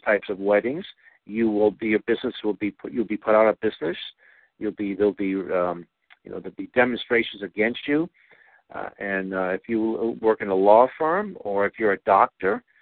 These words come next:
and you dare mention the unhealthy sexual practices of homosexuals, you'll be fired. And that ha-, that's been happening. So this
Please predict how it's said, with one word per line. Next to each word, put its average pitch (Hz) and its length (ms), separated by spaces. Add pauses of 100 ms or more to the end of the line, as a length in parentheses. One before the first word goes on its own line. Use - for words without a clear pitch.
(160)
and 104 180
you 98 180 (100)
dare 180 260
mention 170 680 (600)
the 127 200
unhealthy 147 720 (120)
sexual - 380
practices 127 680
of 110 160
homosexuals, 110 800 (460)
you'll 170 120
be 147 200 (180)
fired. 110 420
And - 80
that 107 160
ha-, 110 220
that's 123 200
been 143 100
happening. 101 480 (340)
So 143 100
this 262 120